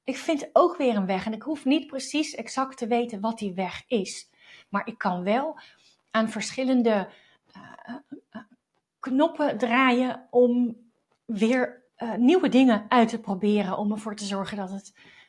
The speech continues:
eh, wel weer de goede, fijne kant op gaat. En ik hoef mijn, ik hoef dat gevoel alleen maar op te roepen. En mijn gedachten van angst of, "Oh, wat als," die zijn, ja, die zijn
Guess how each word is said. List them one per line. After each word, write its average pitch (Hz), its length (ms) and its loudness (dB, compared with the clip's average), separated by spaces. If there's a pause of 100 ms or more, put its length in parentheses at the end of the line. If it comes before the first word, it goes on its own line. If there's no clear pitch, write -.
eh, 196 100 -4
wel 240 640 2
weer 185 380 -2
de 202 80 -10
goede, 202 300 -2
fijne 196 480 -4 (240)
kant 226 420 -2 (100)
op 214 180 -10
gaat. - 500 -14 (120)
En 180 460 -10 (720)
ik 233 120 -6
hoef 247 200 -10
mijn, 196 360 0 (400)
ik 226 140 -8
hoef 262 220 -4
dat 233 180 -4
gevoel 302 440 -2
alleen 233 300 2
maar 220 240 0
op 349 160 -6
te 285 120 -8
roepen. 254 540 -8 (600)
En 220 120 2
mijn 220 140 2
gedachten 214 600 -2
van 214 320 -2
angst 220 460 -4
of, 190 200 -10
"Oh, 220 280 0
wat 220 240 -4
als," 214 500 -8 (400)
die 247 160 -4
zijn, 214 560 2 (360)
ja, 339 300 -2
die 214 140 -4
zijn 254 580 0